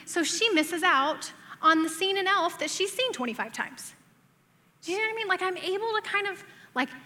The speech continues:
get out of it and look at it from a different perspective. And then we pray and we ask,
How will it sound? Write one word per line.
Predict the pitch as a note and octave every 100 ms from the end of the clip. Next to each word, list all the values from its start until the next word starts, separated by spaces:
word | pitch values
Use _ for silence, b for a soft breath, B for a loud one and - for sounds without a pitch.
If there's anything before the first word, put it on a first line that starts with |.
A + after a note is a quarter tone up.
| B B
get | A#3 F4+
out | D#4+ F4 G#4
of | E4
it | C#4 E4+ E4+ - - - _ _ _ _ _ _ _ _ _ _ _ _ -
and | D#4+
look | E4 F4+
at | E4+
it | F4
from | E4+ E4+
a |
different | C#4+ B3 D4
perspective. | - - F#4 - A3+ G#3 - - _ _ _ _ _ _ _ _ _ _ _ - B B B B B B B B B
And | D4 D4+
then | F4 F#4
we | F#4
pray | D#4 E4+ F4+
and |
we | E4+
ask, | C#4 C4 C#4+ - -